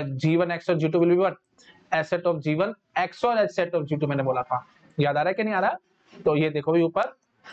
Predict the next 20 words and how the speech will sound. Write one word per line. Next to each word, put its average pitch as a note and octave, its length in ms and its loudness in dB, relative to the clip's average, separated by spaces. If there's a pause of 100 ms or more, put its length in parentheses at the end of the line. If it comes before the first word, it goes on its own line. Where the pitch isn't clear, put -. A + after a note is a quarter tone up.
as D#3+ 200 0
set F3 140 0
of E3+ 140 2
जी D#3 100 -2
वन D#3+ 120 -2
एक्स E3 120 -2
और E3 60 0
जी F3 80 0
टू F3 120 2
क्या F3+ 120 2
भाई? D#3 120 -4 (120)
As F3 100 -8
set F3 120 0
of E3 120 0
जी D3+ 140 -2
वन G3 240 0
एक्स E3+ 200 -4
और F3 180 0
as D#3+ 120 -6
set D#3+ 100 0